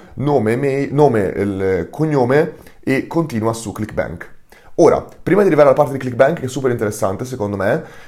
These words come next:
voglio parlare di due cose. Numero uno, scelta delle keyword. Keyword ci stanno, "come into my home", into my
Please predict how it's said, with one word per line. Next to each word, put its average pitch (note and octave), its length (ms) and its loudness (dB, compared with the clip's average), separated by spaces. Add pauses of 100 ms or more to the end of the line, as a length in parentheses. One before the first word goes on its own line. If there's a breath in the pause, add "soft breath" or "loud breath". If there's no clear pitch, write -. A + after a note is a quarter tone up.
voglio A#2+ 360 4
parlare C#3 400 4
di A2 120 -6
due A#2+ 180 0
cose. - 340 -2
Numero C3+ 320 0
uno, E2 240 -6 (240 loud breath)
scelta E3 380 0
delle C3 340 2
keyword. E2 520 -8 (480 soft breath)
Keyword F#3+ 440 2
ci - 140 -10
stanno, G2 600 -4 (360)
"come C#3+ 220 -2
into B2+ 220 -8
my G#2+ 240 -2
home", G2 360 -2 (600)
into A2+ 240 -6
my F#2 160 -6